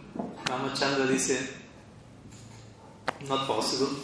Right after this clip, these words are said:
En este advenimiento no es posible porque estoy dando el ejemplo, ejecutando el lila de, de un rey ideal,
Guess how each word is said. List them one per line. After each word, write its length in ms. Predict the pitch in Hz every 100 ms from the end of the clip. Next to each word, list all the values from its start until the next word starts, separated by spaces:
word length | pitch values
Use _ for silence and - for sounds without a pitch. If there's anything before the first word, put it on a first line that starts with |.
| - - - - 202 - - - - - - - -
En 140 | 135
este 220 | 160 165
advenimiento 600 | 160 151 151 156 165 160
no 100 | 147
es 60 | 151
posible 460 | 156 139 208 208
porque 560 | - 165 160 196 202 - - - - - - - -
estoy 460 | - - 151 151 139
dando 280 | 139 139
el 60 | 143
ejemplo, 440 | 139 160 147 156
ejecutando 680 | 143 143 - 147 139 156 160
el 120 | 143
lila 240 | 143 151 139
de, 240 | 123 123 - - - - - - -
de 80 | 143
un 220 | 143 131
rey 280 | 143 151 147
ideal, 540 | 143 160 151 135 -